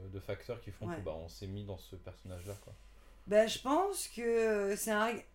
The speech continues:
Speaker 2: bon, il peut y avoir aussi un regard sur le monde, un regard plus, euh, plus lointain, plus introverti, et cetera. Mais, euh, je pense que si on était dans un monde vraiment super bienveillant, ce qui est absolument pas le cas, on est dans un monde super violent qui a été construit par les hommes, hein.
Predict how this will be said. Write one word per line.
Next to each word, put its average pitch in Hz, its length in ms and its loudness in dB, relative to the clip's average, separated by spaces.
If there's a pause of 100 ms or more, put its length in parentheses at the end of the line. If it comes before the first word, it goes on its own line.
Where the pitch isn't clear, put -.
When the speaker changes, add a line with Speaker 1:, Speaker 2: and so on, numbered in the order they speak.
Speaker 2:
bon, 196 180 6
il 196 160 4
peut 196 120 0
y 214 40 6
avoir 226 240 2
aussi 247 240 -2
un 262 80 2
regard 254 220 -2
sur 269 160 -6
le 277 80 2
monde, 294 320 8
un 196 120 2
regard 185 360 -2
plus, 202 400 0
euh, 185 200 4 (600)
plus 202 100 -2
lointain, 240 880 4
plus 196 180 -2
introverti, 202 720 -2
et 208 80 -4
cetera. 196 600 -2 (560)
Mais, 196 340 2
euh, 185 220 -2
je - 80 -6
pense 247 180 -4
que 247 80 -4
si - 140 -4
on 240 60 -2
était 226 140 -4
dans 214 220 0
un 208 120 2
monde 208 360 0 (880)
vraiment 220 640 0
super 196 320 -4
bienveillant, 190 460 0
ce 214 100 -8
qui - 120 -8
est - 40 -10
absolument 190 380 -4
pas 185 80 -4
le 175 60 -8
cas, 196 100 -6
on 180 80 -4
est 170 40 -6
dans 160 140 -8
un 156 60 -6
monde 151 160 -6
super 165 260 -6
violent 180 320 -4
qui - 80 -10
a 170 60 -8
été 160 160 -8
construit - 360 -10
par 165 140 -4
les 160 220 -2
hommes, 226 160 0
hein. 226 180 -4